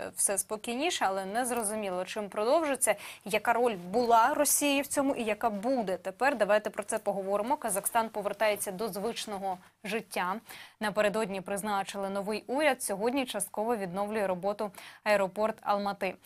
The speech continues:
Рейс у Борисполі зустрічатимуть і журналісти четвертого телеканалу. Також війська О Д К Б почали виводити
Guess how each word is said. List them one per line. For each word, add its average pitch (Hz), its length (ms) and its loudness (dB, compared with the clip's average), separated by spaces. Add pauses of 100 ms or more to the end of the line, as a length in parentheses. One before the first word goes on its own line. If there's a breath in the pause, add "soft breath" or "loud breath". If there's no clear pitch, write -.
(300 loud breath)
Рейс 277 420 6
у 214 60 -2
Борисполі 196 560 0
зустрічатимуть 214 880 0
і 226 60 -8
журналісти 208 560 -2
четвертого 202 500 -2
телеканалу. 196 760 0
Також 262 460 0 (100)
війська 208 420 2
О 196 60 2
Д 185 100 -4
К 202 120 -2
Б 220 200 2
почали 240 440 0
виводити 226 580 0